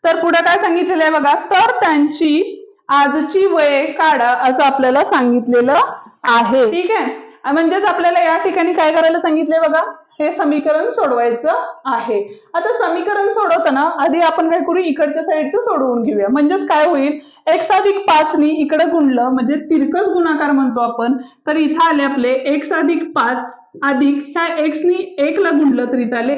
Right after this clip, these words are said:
एक्स आणि छेदात आपले एक्स कंसात एक्स अधिक पाच, कारण ह्या दोघांचा गुणाकार बरोबर एक छेद सहा. ठीक आहे, आता इथं बघा एक्स, एक्स म्हणजेच किती झाले? दोन एक्स अधिक पाच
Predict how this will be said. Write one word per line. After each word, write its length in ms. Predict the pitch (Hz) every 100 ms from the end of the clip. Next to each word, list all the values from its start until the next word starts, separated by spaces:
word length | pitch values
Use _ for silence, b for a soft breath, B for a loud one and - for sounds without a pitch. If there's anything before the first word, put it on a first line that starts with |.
| 277
एक्स 260 | 240 233 - 220 220 B B
आणि 160 | 220 240 247
छेदात 440 | 294 240 277 330
आपले 320 | 277 233 220 220 220 - 254
एक्स 300 | 277 269 349 349
कंसात 720 | 294 254 - 240 226 226 -
एक्स 300 | 254 247 -
अधिक 360 | 311 240 240 254
पाच, 300 | - 196 190
कारण 260 | 220 226 254
ह्या 80 | 240
दोघांचा 480 | 220 208 208 202 381 -
गुणाकार 460 | 226 196 180 - - - b b b
बरोबर 520 | 247 262 294 254 269 247 -
एक 260 | 220 214 -
छेद 240 | 269 294 - - - _
सहा. 220 | 190 - - - - _
ठीक 160 | 254 381
आहे, 120 | 370 - B B B B 320
आता 140 | 370
इथं 200 | 392 403
बघा 280 | 403 370 370
एक्स, 280 | 330 302 -
एक्स 400 | 370 302 302 -
म्हणजेच 560 | 311 320 294 254 285 277
किती 200 | 277 277
झाले? 280 | 269 262 254
दोन 340 | 220 269 330
एक्स 300 | 330 277 -
अधिक 640 | 240 240 240 226 254 254 -
पाच 360 | - 214 208